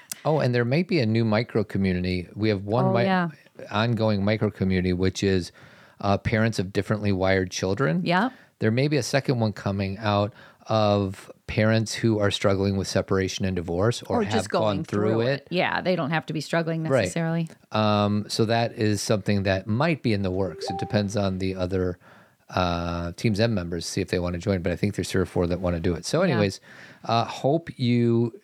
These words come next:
Speaker 2: decide to check that out. And we would love to see you tomorrow afternoon at one o'clock. I'll,
Speaker 1: Yeah.
Speaker 2: you sign up, just go to our website,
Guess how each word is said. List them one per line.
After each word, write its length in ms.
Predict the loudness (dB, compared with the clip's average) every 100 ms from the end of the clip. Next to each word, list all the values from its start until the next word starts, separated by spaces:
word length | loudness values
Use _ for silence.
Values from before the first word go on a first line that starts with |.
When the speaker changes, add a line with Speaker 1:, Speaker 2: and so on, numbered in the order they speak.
| -6
Speaker 2:
decide 440 | -2 0 0 -2
to 680 | -2 2 2 4 2 2 -2 -4
check 340 | -4 -4 -4 -14
that 320 | -2 0 0 -2
out. 220 | 0 0
And 80 | 2
we 60 | 0
would 120 | 2
love 140 | 0
to 60 | -2
see 180 | -2 0
you 360 | 2 2 0 -4 -20 _
tomorrow 260 | -2 2 2
afternoon 340 | 2 2 2
at 80 | 2
one 140 | 0 -2
o'clock. 400 | -2 -4 -4 -6
I'll, 260 | -6 -8 -10 _ _ -12
Speaker 1:
Yeah. 120 | -6
Speaker 2:
you 80 | -4
sign 240 | 0 2
up, 240 | 2 -2 _ -10
just 180 | -6 -2
go 100 | 2
to 60 |
our 60 | 4
website, 440 | 4 2 0 0